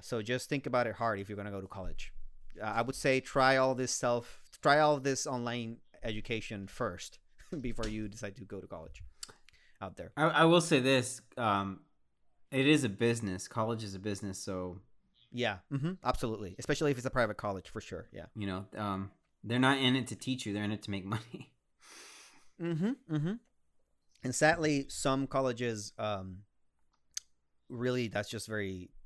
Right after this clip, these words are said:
Speaker 1: uh, wh-, how do you say that? Very noticeable? I don't know. <laughs>
Speaker 2: Yeah.
Speaker 1: Very clear. Uh, you know, some college will ha-, will do a good job simply because they understand that,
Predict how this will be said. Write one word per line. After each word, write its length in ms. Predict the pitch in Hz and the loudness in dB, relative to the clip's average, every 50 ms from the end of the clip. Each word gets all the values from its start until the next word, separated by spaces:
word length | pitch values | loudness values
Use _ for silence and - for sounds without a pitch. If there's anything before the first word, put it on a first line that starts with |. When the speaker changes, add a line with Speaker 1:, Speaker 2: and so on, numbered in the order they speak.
| - - - - - - - - - - 104 | -18 -14 -12 -12 -12 -12 -12 -12 -12 -10 -10
Speaker 1:
uh, 360 | 95 90 90 90 85 82 - - - - - - - - - - - - - - | -8 -8 -6 -6 -6 -6 -6 -8 -10 -8 -8 -6 -6 -6 -6 -6 -6 -8 -8 -8
wh-, 160 | 80 80 - | -8 -6 -4
how 100 | 107 107 | -2 -2
do 60 | 101 | -2
you 60 | 98 | -4
say 160 | - - 95 | -4 -6 -6
that? 200 | 92 92 90 - - - - - - - - - - - - - - - - - - - - - - - | -6 -6 -8 -8 -10 -10 -12 -12 -14 -16 -18 -18 -18 -18 -18 -18 -18 -18 -18 -18 -18 -20 -20 -20 -18 -12
Very 420 | 107 107 107 107 104 104 101 95 92 | -8 -4 -4 -2 -2 -4 -4 -6 -8
noticeable? 560 | 92 95 101 110 110 123 120 120 123 127 120 - - | -8 -8 -6 -6 -6 -6 -6 -6 -6 -8 -8 -10 -10
I 80 | 101 | -10
don't 140 | 98 98 98 | -8 -8 -8
know. 60 | 104 - - | -8 -8 -8
<laughs> 60 | - | -6
Speaker 2:
Yeah. 260 | 113 104 104 95 82 85 - - _ _ _ _ _ _ _ - | -4 -2 -2 -2 -2 -4 -10 -18 _ _ _ _ _ _ _ -6
Speaker 1:
Very 140 | 110 113 | -6 -4
clear. 380 | 107 - - 110 104 92 92 - - _ _ _ _ - - - _ _ - | -4 -4 -4 -4 -2 -4 -6 -8 -14 _ _ _ _ -20 -20 -20 _ _ 0
Uh, 440 | 123 123 123 127 123 120 120 120 120 - _ - | 2 4 6 6 6 6 4 2 0 -2 _ -6
you 160 | 151 139 135 | -2 0 0
know, 80 | 135 127 | 0 0
some 260 | - - 190 208 202 | 0 0 0 0 2
college 400 | - 208 190 185 175 151 - - | 2 4 4 4 4 2 0 0
will 160 | 139 151 160 | 0 2 2
ha-, 220 | 156 165 170 170 156 | 4 4 4 4 4
will 180 | 139 139 151 | 2 0 0
do 160 | 143 139 156 160 | 0 2 0 0
a 60 | 147 | 2
good 160 | 139 147 139 | 0 0 0
job 320 | 127 135 131 143 151 - - | 2 4 4 4 2 0 -4
simply 340 | - - 135 123 117 139 135 | -8 -6 -6 -4 -4 -4 -4
because 560 | 127 120 - 131 120 113 110 104 104 104 107 | -4 -4 -4 -2 -2 -2 -2 -4 -8 -10 -10
they 280 | 117 113 110 110 110 113 | -6 -4 -2 -2 0 -2
understand 600 | 113 113 113 113 107 - - 110 110 113 113 107 | -2 -4 -4 -6 -6 -6 -8 -8 -8 -8 -6 -4
that, 280 | 107 101 98 98 - | -4 -4 -4 -6 -10